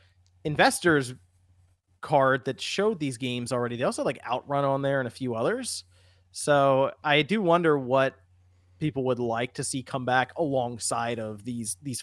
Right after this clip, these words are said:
five. I, I see Altered Beast get thrown around. I mean, if they're gonna do Golden Axe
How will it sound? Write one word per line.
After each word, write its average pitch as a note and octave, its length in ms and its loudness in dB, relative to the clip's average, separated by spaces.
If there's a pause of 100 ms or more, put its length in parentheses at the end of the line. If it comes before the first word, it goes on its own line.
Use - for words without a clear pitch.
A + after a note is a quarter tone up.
five. C#3 480 0 (1200)
I, D#3 260 6
I D#3 100 2
see - 180 -2
Altered F3 380 4
Beast D3+ 220 2
get F3+ 200 0
thrown F3+ 200 8
around. F#3+ 600 2 (140)
I C#3+ 60 -2
mean, D3+ 180 2
if C3 100 -2
they're E3 120 6
gonna D#3+ 140 6
do C3+ 80 0
Golden A#2+ 380 -2
Axe A2+ 360 -6